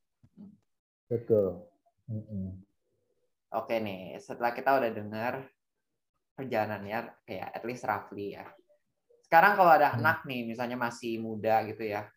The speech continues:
Speaker 2: belum kuliah,
Speaker 1: Hmm.
Speaker 2: terus dia
Speaker 1: Hmm.
Speaker 2: merasa, "Gue jago nih di S M A,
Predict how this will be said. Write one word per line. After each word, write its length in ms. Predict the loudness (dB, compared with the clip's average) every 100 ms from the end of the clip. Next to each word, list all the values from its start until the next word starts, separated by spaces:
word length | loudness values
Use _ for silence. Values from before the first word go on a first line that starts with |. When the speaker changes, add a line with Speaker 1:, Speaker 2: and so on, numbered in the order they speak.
| -10
Speaker 2:
belum 240 | -8 -6
kuliah, 380 | -8 -8 -6 -6
Speaker 1:
Hmm. 100 | -8 _ _ -16
Speaker 2:
terus 160 | -16 -8
dia 280 | -2 -2 -4 -14
Speaker 1:
Hmm. 180 | -6 -4
Speaker 2:
merasa, 380 | -4 -4 -8 -10 -20 _ -14
"Gue 200 | -6 -2
jago 300 | 0 0 -4
nih 180 | -6 -8
di 120 | -8
S 140 | -10 -8
M 140 | -10 -8
A, 160 | -10